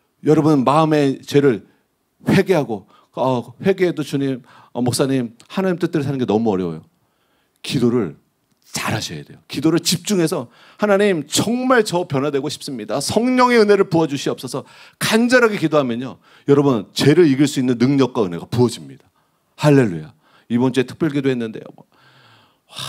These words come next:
저도 그렇고 우리 성도님들 그렇고 막 뜨겁게 이렇게 은혜를 받았어요. 저도 은혜를 받았어요. 며칠 동안 그냥 시-, 심령이 뜨겁고,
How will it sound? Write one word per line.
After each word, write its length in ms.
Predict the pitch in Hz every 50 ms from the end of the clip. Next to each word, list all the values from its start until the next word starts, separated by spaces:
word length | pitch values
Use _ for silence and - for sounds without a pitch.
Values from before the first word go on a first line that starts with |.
| - - -
저도 220 | - - 101 113
그렇고 300 | 127 123 120 117 - 127
우리 120 | 120 123 123
성도님들 420 | 123 151 147 143 135 131 120 113
그렇고 100 | - 139
막 200 | 120 - - _
뜨겁게 460 | - 254 240 233 202 - - - 170
이렇게 180 | 139 120 - 110
은혜를 240 | 107 107 113 110 104
받았어요. 280 | - 82 78 73 78
저도 320 | - - 117 135 151 196 180
은혜를 160 | 170 156 131
받았어요. 380 | 113 101 92 90 - 78 - - -
며칠 240 | - - - 139
동안 260 | 135 - 127 135 139 135
그냥 200 | 143 143 151 156
시-, 200 | 139 - - - _ - -
심령이 520 | - - - 214 214 214 208 190 190 175 180
뜨겁고, 540 | 220 208 185 180 - - 190 185 - -